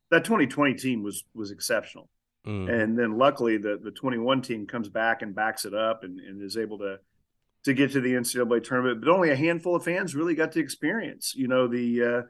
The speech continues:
Speaker 1: the upset of Purdue. Um,
Speaker 2: Yeah.
Speaker 1: you know, it'll always be a sore spot with me that because of the pandemic, we couldn't go and broadcast it in person. We called it on a monitor. Um,
Speaker 2: Yeah.
Speaker 1: and yet, huge success. And then you just look at the last couple years, and,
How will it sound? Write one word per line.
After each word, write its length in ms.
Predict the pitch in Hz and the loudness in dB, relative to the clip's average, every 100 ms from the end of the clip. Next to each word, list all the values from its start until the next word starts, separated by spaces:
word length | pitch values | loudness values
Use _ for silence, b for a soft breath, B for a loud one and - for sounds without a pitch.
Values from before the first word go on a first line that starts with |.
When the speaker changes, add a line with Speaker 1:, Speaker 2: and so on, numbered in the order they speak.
| _ _ _ _ - | _ _ _ _ 2
Speaker 1:
the 140 | 123 | 6
upset 360 | 135 131 147 139 | 6 6 4 2
of 140 | 139 | 2
Purdue. 580 | 139 131 151 143 104 113 | 0 2 2 2 -2 -4
Um, 560 | 110 110 107 104 104 95 _ _ _ - | -2 0 -2 -6 -8 -14 _ _ _ -14
Speaker 2:
Yeah. 180 | 87 117 | -10 -6
Speaker 1:
you 100 | 117 | -2
know, 180 | 123 127 | 2 2
it'll 240 | 113 110 | 2 4
always 300 | 110 135 113 - | 4 6 4 2
be 400 | 120 117 113 107 | -2 0 -2 -2
a 100 | 107 | -4
sore 220 | 123 117 | -4 -4
spot 320 | - 127 120 | 2 2 2
with 120 | 113 | 0
me 220 | 120 143 117 | -2 -2 -2
that 200 | 107 107 | -6 -8
because 300 | 101 117 107 | -2 -2 -2
of 60 | |
the 60 | 110 | -6
pandemic, 460 | 127 117 120 135 110 | -6 -4 -2 -2 -4
we 120 | 110 | -6
couldn't 240 | 127 117 | -4 -4
go 120 | 123 | -2
and 100 | 120 | 0
broadcast 540 | 107 120 120 127 120 127 | 2 0 2 0 0 -4
it 60 | |
in 60 | 110 | -6
person. 340 | 123 139 117 | -2 -2 -4
We 80 | 90 | -12
called 260 | 90 113 110 | -6 -4 -2
it 40 | |
on 140 | 113 113 | -2 -2
a 80 | |
monitor. 460 | 104 127 104 85 85 _ _ _ _ - | -2 -2 -2 -6 -14 _ _ _ _ -6
Um, 420 | 113 107 98 101 | -4 -4 -6 -4
Speaker 2:
Yeah. 80 | 113 | 0
Speaker 1:
and 80 | 117 | 2
yet, 320 | 117 107 - _ _ _ | 4 2 -4 _ _ _
huge 440 | - - 202 165 | -12 -2 0 0
success. 540 | - - - 101 101 127 | 0 0 0 0 -2 0
And 140 | 127 | 4
then 360 | 135 135 127 120 _ _ _ | 6 6 4 0 _ _ _
you 120 | 127 | -2
just 160 | 127 123 | 0 2
look 160 | 135 135 | 2 4
at 80 | |
the 80 | 120 | 2
last 340 | 123 123 120 - | 4 4 2 2
couple 260 | 131 123 | 0 0
years, 320 | 131 139 131 | 2 4 2
and, 180 | 123 110 | 0 -6